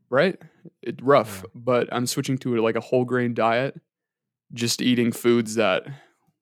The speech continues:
Speaker 2: Are
Speaker 1: you
Speaker 2: not
Speaker 1: know,
Speaker 2: tasty.
Speaker 1: are not that tasty, honestly.
Speaker 2: Rice cakes, man. That's how you <laughs> do it. Rice cakes.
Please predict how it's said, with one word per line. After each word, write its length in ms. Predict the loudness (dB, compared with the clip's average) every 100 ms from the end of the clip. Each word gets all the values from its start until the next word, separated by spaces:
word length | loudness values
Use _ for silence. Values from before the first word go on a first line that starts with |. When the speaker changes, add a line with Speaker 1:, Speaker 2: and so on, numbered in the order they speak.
| _ -20 _ _ -18
Speaker 2:
Are 100 | -8
Speaker 1:
you 100 | -6
Speaker 2:
not 140 | -4
Speaker 1:
know, 40 | -6
Speaker 2:
tasty. 340 | -12 -16 -18 _ _ _ _ _ _ -4
Speaker 1:
are 80 | -2
not 180 | 0 0
that 180 | 0
tasty, 460 | 0 -2 -2 -8 -10 _ _ 0
honestly. 380 | 2 2 -4
Speaker 2:
Rice 80 | -8
cakes, 260 | -10 -12 -12
man. 240 | -10 -8
That's 160 | -8 -6
how 60 | -8
you 60 |
<laughs> 180 | -6 0
do 80 | 2
it. 160 | 2 -4
Rice 260 | -4 -4
cakes. 420 | -4 -4 -4 -12